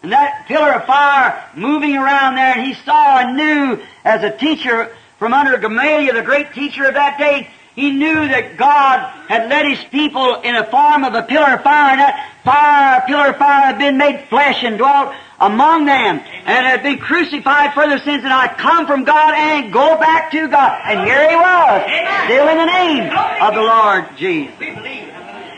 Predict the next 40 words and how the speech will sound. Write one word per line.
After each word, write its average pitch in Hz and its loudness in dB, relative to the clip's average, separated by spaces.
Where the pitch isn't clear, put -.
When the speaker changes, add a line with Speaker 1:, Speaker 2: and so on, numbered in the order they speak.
Speaker 1:
And 185 -4
then 311 0
we 214 -6
find, 302 0
then 320 0
in 302 -2
that, 339 -2
later, 302 2
just 320 0
before 302 2
that, 320 2
John 320 2
the 349 -4
Baptist, 330 0
the 196 -12
greatest 285 -2
of 277 -4
all 311 4
the 311 0
prophets, 302 0
all 269 4
the 277 2
prophets 285 0
spoke 302 0
of 320 4
him 277 -4
coming. 233 0
John 254 2
said, 226 -2
"This 226 -2
is 180 -6
him." 208 -4
He 185 -6
in-, 185 -4
he 208 0
introduced 233 -2
him 208 -8
to 202 -6
the 190 -4
world. 240 0